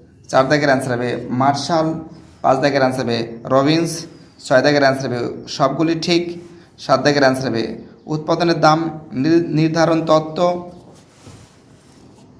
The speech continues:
ঠিক আছে, এবং তার সঙ্গে কল্যাণমূলক অর্থনীতি তত্ত্ব হতে পারে, but আমি একটু ডাউট আছে, এর অ্যান্সার হওয়ার চান্সটা খুব বেশি।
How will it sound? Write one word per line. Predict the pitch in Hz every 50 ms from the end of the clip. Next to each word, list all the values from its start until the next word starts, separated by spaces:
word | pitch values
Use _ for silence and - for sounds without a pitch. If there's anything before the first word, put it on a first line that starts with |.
| - _ _ - - _ _ _ _ _ _ _ _ - _ _ _ _ - - - - - - _ - - - - - - - _ _ _ _ _ _ _ _ _ _ _ _ _ _ - - - _ _ _ _ _
ঠিক | - 170 151 131
আছে, | 110 - - - - - - - - - - _ _ _ _ _ _ _ _ -
এবং | - 165 175 165
তার | 170 165 156
সঙ্গে | - - 180 175 180 175
কল্যাণমূলক | 175 - - 143 139 143 147 165 165 170 170 170 165 170 180 175 170
অর্থনীতি | - 151 147 143 147 160 175 175 175 170
তত্ত্ব | - 147 156 - 190 165
হতে | 151 151 151 170
পারে, | 147 139 123 120
but | 123 131 127 131
আমি | 135 131
একটু | 127 131 147
ডাউট | 131 113 113 110 -
আছে, | 160 156 165
এর | 151 127 131 127
অ্যান্সার | 127 120 113 117 143 127
হওয়ার | 117 117 113 113 -
চান্সটা | - 117 117 117 - 113
খুব | - 123 107
বেশি। | 104 101 98 101 - 151 151 -